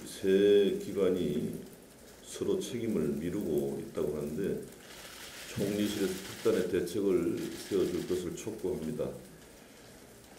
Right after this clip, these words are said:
우리 강원도 국회의원 모두가 우리 새누리당 의원으로서 우리 새누리당도 여기에 대해서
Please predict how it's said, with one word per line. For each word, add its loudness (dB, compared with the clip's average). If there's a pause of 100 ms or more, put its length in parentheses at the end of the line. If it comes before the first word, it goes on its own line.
(220)
우리 0 (200)
강원도 4 (120)
국회의원 0
모두가 4
우리 2 (240)
새누리당 -2
의원으로서 -2
우리 0
새누리당도 0
여기에 -2
대해서 -2